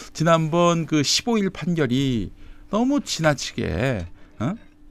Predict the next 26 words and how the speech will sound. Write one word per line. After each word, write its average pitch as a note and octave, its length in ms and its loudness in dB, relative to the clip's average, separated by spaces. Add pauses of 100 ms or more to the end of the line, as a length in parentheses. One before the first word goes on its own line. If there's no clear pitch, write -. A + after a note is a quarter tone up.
(140)
과도했다. A2 840 0
이런 F#3+ 240 2
얘기는 B3 320 2
사실 G3+ 300 -2
법조계에서도 F#3+ 680 2
나오고 A2 360 6
있거든요. C3+ 540 0 (340)
그냥 G3 160 2
우리 A3 80 2
정치권에서만 F3+ 720 4
나오는 B2 320 6
얘기가 G2+ 280 0
아니라 A#2 280 0
심지어는 G3+ 600 4 (400)
전현직 F#3+ 420 4
판사들도 C3 680 0
"야, A2+ 360 -2
내가 F#3+ 340 0 (220)
판사라고 F#3+ 920 2
어디 D3+ 220 -2
얘기하고 D#3 440 4
다니기가 C3 540 2
부끄럽다." A2 800 -6 (560)
이렇게 A3 300 4
이야기할 A#2 420 2
지경이에요. E2+ 760 -4